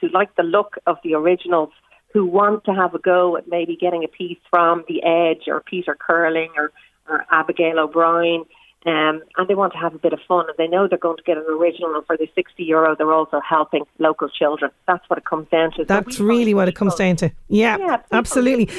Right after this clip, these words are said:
Speaker 2: And, you know, s-, s-, speaking about one of the artists, 'cause I have to bring in an extremely talented artist from Trim, County Meath, Fiona Breheny, is on the line. Fiona, you've been involved in this, uh, a few years ago. In fact, three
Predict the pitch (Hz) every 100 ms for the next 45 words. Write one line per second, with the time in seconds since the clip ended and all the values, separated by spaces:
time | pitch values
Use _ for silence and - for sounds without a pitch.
0 | - 269 269 294 302 277 - 339 - -
1 | - 320 330 320 302 285 240 254 233 233
2 | 240 233 226 220 220 247 302 - 233 226
3 | 208 214 196 - 262 269 247 240 208 202
4 | 196 196 190 202 196 - 226 214 226 202
5 | 208 214 226 208 - 233 240 233 220 240
6 | 226 233 220 - - - - 240 233 226
7 | 233 233 233 - - - - 339 359 330
8 | 269 415 381 392 320 247 277 302 294 254
9 | 247 254 - 240 240 254 208 262 247 208
10 | 285 320 285 226 208 196 214 160 285 -
11 | - - 359